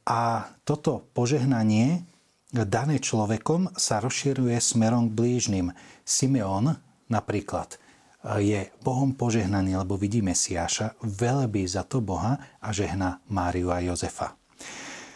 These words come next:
Požehnanie, v tomto slova zmysle toto jednoduché požehnanie, vyjadruje Božie milosrdné objatie a materstvo cirkvi. Je to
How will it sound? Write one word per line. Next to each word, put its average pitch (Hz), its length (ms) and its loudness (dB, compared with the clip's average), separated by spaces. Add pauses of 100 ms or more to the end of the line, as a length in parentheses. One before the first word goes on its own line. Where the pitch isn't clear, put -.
(760)
Požehnanie, 127 800 2
v - 80 -8
tomto 147 320 2
slova 113 320 0
zmysle 107 320 0
toto - 240 -4
jednoduché 120 560 2
požehnanie, 107 800 2
vyjadruje 131 560 2
Božie 123 400 0
milosrdné 117 640 2
objatie 98 640 -2
a - 80 -6
materstvo - 640 -6
cirkvi. - 560 -6 (480)
Je 110 160 2
to 120 400 -2